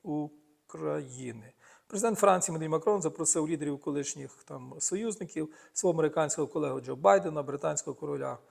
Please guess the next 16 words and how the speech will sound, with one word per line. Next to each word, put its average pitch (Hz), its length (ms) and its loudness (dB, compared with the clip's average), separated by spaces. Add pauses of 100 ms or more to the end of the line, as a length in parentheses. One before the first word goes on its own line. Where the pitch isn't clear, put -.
(340)
Чарльза 151 420 0
Третього, 196 500 2
прем'єр-міністра 156 600 -2
Канади 135 420 -6
Джастіна 139 500 -6
Трюдо, 160 420 -2
чиї 151 200 -6
війська 143 240 -4
висадилися 156 580 -4
шостого 135 400 -10
червня 185 400 0
тисяча 165 420 -6
дев'ятсот 143 320 -4
сорок 147 220 -6
четвертого 143 500 -4
року. - 240 -12